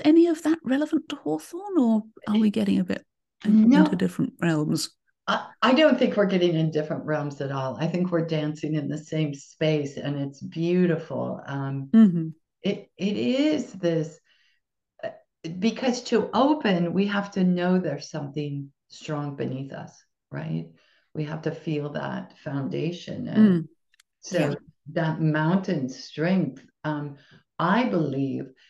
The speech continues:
Speaker 2: that's exactly what Hawthorne does. And I've witnessed it as an extract myself, that it comes up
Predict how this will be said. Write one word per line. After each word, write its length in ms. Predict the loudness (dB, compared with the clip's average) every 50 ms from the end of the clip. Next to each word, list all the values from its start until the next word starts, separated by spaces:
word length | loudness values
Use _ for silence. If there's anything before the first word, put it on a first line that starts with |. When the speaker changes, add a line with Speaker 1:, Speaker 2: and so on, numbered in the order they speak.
| _ _ _ -2
Speaker 2:
that's 260 | -2 0 0 0 -2
exactly 680 | -4 -4 -4 -6 -6 -6 -6 -6 -4 -4 -2 0 0 0
what 360 | 0 -2 -4 -6 -6 -10 -12
Hawthorne 640 | -10 -8 -6 -6 -8 -6 -4 -4 -2 -2 -4 -4 -4
does. 460 | -4 -2 -2 0 0 0 0 -2 -4
And 220 | -4 -4 -6 -6
I've 240 | -4 -6 -6 -6 -8 -12 -14 -12
witnessed 580 | -10 -6 -2 -2 0 2 2 0 0 0 -4 -6
it 240 | -6 -6 -6 -8 -8
as 220 | -8 -8 -8 -8
an 220 | -8 -8 -8 -8 -8
extract 640 | -10 -10 -10 -12 -10 -8 -8 -8 -8 -10 -12 -18 _ _ _ _ _ _ _ _
myself, 640 | -4 -2 -2 -2 -4 -2 0 0 0 0 0 -2
that 160 | -4 -4 -4 -6
it 180 | -8 -12 -16
comes 520 | -20 -16 -8 -4 -2 -2 -2 -2 -2 -2 -2
up 400 | -4 -4 -4 -6 -8 -10 -14